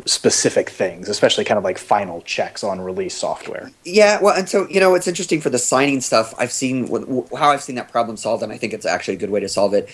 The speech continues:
Speaker 2: And y-, and you see this kind of, uh, I O S prompts this a little bit because y-, it's part of the workflow. You sign, you know, if you have a development build of an I O S app, you can, you have to sign it with a developer key. So people will sign the bits with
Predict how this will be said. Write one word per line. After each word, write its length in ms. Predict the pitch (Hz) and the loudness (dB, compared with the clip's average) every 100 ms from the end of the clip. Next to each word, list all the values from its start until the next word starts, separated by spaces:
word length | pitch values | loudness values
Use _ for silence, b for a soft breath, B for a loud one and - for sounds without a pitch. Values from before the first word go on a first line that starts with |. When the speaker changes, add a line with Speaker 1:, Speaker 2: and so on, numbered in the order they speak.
| B | B
Speaker 2:
And 80 | 110 | 2
y-, 80 | 117 | 4
and 120 | 127 | 4
you 80 | 123 | 2
see 160 | 110 139 | 2 2
this 220 | 127 - | 2 0
kind 220 | - 113 | -2 0
of, 160 | 104 87 - | 0 -2 -2
uh, 140 | 92 - | -2 2
I 200 | 110 110 | 6 6
O 100 | 98 | 6
S 320 | 92 - - | 2 -2 -8
prompts 460 | - 117 104 101 - | -2 0 0 -2 -10
this 260 | 90 95 | -6 -4
a 60 | 95 | -2
little 220 | 98 98 | -2 -2
bit 200 | 101 95 | 0 -2
because 300 | 87 - 101 | -2 -4 -4
y-, 80 | 98 - - | -6 -8 0
it's 220 | 107 - | 0 0
part 180 | - 104 | 2 2
of 60 | |
the 80 | 90 | 2
workflow. 580 | 95 101 - 104 92 90 B B - | 0 -2 0 2 2 -4 B B -2
You 140 | 107 | 0
sign, 600 | - 135 - 113 104 98 | 2 -2 0 0 0 -2
you 80 | 107 | 0
know, 80 | 95 | 0
if 140 | - | 2
you 60 | 113 | 0
have 80 | |
a 40 | 98 | 0
development 480 | 95 101 101 92 92 | -6 -4 -4 -6 -6
build 180 | 101 | -6
of 120 | 90 90 | -6 -8
an 40 | |
I 200 | 87 92 | -6 -2
O 80 | 90 | -2
S 160 | 95 | 0
app, 240 | 90 80 - | -2 -4 -8
you 120 | 104 | -14
can, 180 | 85 90 - | -8 -8 -10
you 120 | - 101 | -2 -2
have 120 | - | 0
to 60 | |
sign 200 | 90 98 | -2 -2
it 80 | 98 | -2
with 100 | - | -4
a 60 | - | -6
developer 420 | - 92 101 85 | -2 2 2 0
key. 300 | - 90 85 B B | -6 -4 -4 B B
So 300 | - 156 123 104 - | 2 4 4 2 -4
people 260 | 175 147 | -2 2
will 140 | 127 120 | 2 2
sign 580 | - 123 120 117 110 - _ _ _ | 2 2 4 0 -2 -8 _ _ _
the 180 | 104 104 | -6 -4
bits 380 | 90 120 - - | 2 2 2 -2
with 360 | 107 104 - | 2 2 0